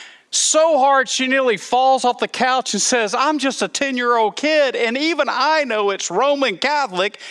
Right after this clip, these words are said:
You're both big dummies." I don't know what your particular denominational background is. However, I think there is a lot of confusion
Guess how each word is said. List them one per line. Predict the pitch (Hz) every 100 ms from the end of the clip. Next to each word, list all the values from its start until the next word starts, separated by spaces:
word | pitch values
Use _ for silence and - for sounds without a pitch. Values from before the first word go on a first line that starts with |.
| -
You're | 196 302 320 240
both | 330 359 339 -
big | 165 - 113
dummies." | 131 107 92 - - - - - - - - - - - - _ _ _ _ _ -
I | 285 339
don't | 330 262 226
know | 226 240
what | 220 196 -
your | 240 233
particular | 220 - 247 226 202 175
denominational | 165 160 185 214 214 208 214 - 196 147
background | 117 170 220 - - 220 185 160 170
is. | 175 202 208 196
However, | - 240 262 285 254 185 214
I | - 233
think | 262 - 330 320
there | - 247 247
is | 214
a | 208 185
lot | 185 220 240
of | 226 -
confusion | - 196 - 285 311 208 143 151 208